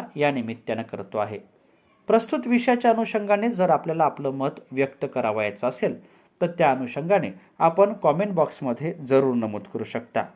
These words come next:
याशिवाय शालेय शिक्षण विभागाचे विविध शासन निर्णय, परिपत्रके, शिक्षक भरती आणि शिक्षकेतर कर्मचारी भरती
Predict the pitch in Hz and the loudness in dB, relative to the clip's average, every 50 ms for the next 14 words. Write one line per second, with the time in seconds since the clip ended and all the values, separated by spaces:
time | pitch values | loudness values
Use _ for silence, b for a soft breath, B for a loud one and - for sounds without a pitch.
0 | b b b b b b b 214 247 277 269 269 - 269 262 262 254 254 - 175 | b b b b b b b 4 4 4 4 4 0 0 2 2 2 2 2 2
1 | 170 175 185 190 185 190 175 175 - - 170 165 160 156 147 139 147 143 135 143 | 2 2 2 0 0 -2 -8 -8 -6 -6 -4 -4 -4 -4 -6 -6 -6 -4 -4 -4
2 | 135 135 - 170 175 185 165 139 123 123 127 120 123 135 135 - - 120 101 - | -4 -4 -4 -6 -4 -4 -4 -4 -6 -4 -6 -6 -6 -8 -8 -6 -4 -4 -4 -4
3 | - 127 113 113 120 123 139 135 143 147 160 170 b b b b b b - 127 | -8 -10 -8 -4 -4 -2 -2 -2 -4 -4 -6 -8 b b b b b b -4 -2
4 | 120 127 131 127 139 135 - - 151 147 - - 180 185 185 b b b b b | 0 0 0 -2 -2 -4 -4 -4 -6 -6 -4 -6 -6 -6 -8 b b b b b
5 | b - - - 226 226 - - 262 247 233 208 208 208 208 208 240 233 226 190 | b -10 -4 -4 -4 -4 -2 -4 -2 0 2 2 4 2 2 0 0 2 2 2
6 | 185 196 233 302 - - - - - 190 - - 226 208 - 208 208 208 214 208 | 2 0 -2 -4 -8 -10 -12 -8 -8 -8 -6 -6 -6 -2 -2 -2 -2 0 0 0
7 | 214 208 - 160 143 131 139 127 123 - - 135 123 139 175 - 165 165 160 143 | 0 0 -2 -2 -2 -2 -4 -6 -6 -6 -6 -6 -4 -4 -6 -4 -2 -2 -2 -2
8 | - - 107 - - | -4 -8 -12 -12 -12